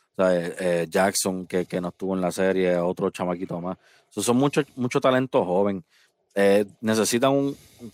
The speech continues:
todo talento joven necesita unos veteranos al lado de ellos, dándole, ¿sabe? Hablándole. Eh, una de las cosas que a mí me, me encanta, por ejemplo, y tengo que hablar de, de mi equipo, ¿verdad? Es de Udonis Haslem. Hombre, no toca la cancha,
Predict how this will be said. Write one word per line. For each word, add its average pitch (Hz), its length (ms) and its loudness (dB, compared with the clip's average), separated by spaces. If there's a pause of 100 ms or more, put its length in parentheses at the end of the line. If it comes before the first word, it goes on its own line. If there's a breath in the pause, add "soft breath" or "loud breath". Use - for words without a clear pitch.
(560)
todo 135 240 6
talento 143 400 4
joven 139 240 4
necesita 113 760 2
unos 107 240 -2
veteranos 98 640 2
al 92 100 0
lado 95 300 2
de 92 200 0
ellos, 90 260 -4 (880 soft breath)
dándole, 95 680 2
¿sabe? 90 460 0 (160)
Hablándole. 92 800 0 (580 loud breath)
Eh, 87 180 -2
una 101 220 0
de 107 60 2
las 104 120 0
cosas 107 320 -2
que 98 120 0
a 92 60 2
mí 95 180 -2
me, 98 240 -2
me 98 140 -6
encanta, 95 420 -2
por 92 160 0
ejemplo, 95 400 -2
y 92 60 0
tengo 92 180 -8
que 95 80 -4
hablar 95 200 0
de, 92 240 -2
de 92 120 -8
mi 90 120 -6
equipo, 101 340 -4
¿verdad? 92 460 -6
Es 90 140 -4 (140)
de 95 160 -2
Udonis 90 340 -6
Haslem. 98 360 -2 (400)
Hombre, 113 220 0
no 113 100 4
toca 123 220 4
la 95 140 2
cancha, 101 420 -2